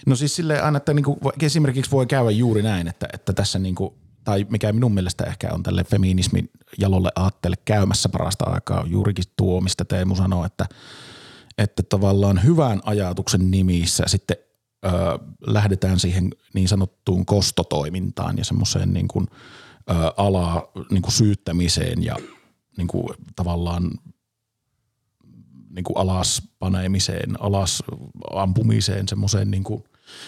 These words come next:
joka tavallaan on niinku, ö, ka-, kauhean, minulla oli loistava ajatus, miten nyt minä tämän argumentoin, mutta kadotin sen tietenkin, kuinka ollakaan kesken, mutta tota, joka tapauksessa siis se, että jalon aatteen nimissä ikään kuin aletaan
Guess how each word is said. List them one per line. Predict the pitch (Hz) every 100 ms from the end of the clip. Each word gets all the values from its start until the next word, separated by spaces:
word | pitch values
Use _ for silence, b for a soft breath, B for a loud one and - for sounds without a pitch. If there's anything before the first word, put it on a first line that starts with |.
| B
joka | - 101 98
tavallaan | 107 101 95 95 95 98
on | 92 95 b b b b b b b _
niinku, | 107 92 95 90 80 B B B B B _ - - _ - - -
ö, | 85 82 80 - - _ _ _ _ _
ka-, | - 85
kauhean, | - 87 87 87 85 82 78 -
minulla | 92 92
oli | 90
loistava | 92 90 - 85
ajatus, | 78 85 95 -
miten | 90 95
nyt | - -
minä | 101 98
tämän | 98 104
argumentoin, | 101 101 101 101 104 110 104
mutta | 110 - 110 - -
kadotin | - 101 104 107
sen | 110
tietenkin, | 107 104 110 117 113
kuinka | 127 120 110
ollakaan | 113 110 - 117
kesken, | 113 107 110
mutta | 107 - 107
tota, | 113 120 - B B B B B -
joka | 151
tapauksessa | 170 151 143 135 139
siis | 143
se, | 156
että | 135 127
jalon | - 78 170 190 139
aatteen | 120 - 113 110
nimissä | 104 101 - -
ikään | 101 92
kuin | 95
aletaan | - 95 95 95 92 92